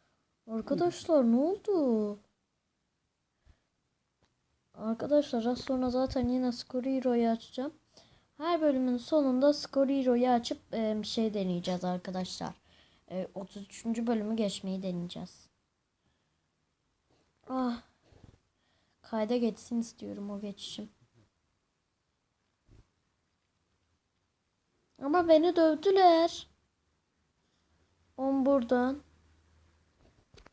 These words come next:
Hadi. Bir tane kafaya.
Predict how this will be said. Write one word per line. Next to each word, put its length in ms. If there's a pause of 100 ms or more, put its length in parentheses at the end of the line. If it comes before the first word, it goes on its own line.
(1160)
Hadi. 420 (2250)
Bir 260
tane 280
kafaya. 640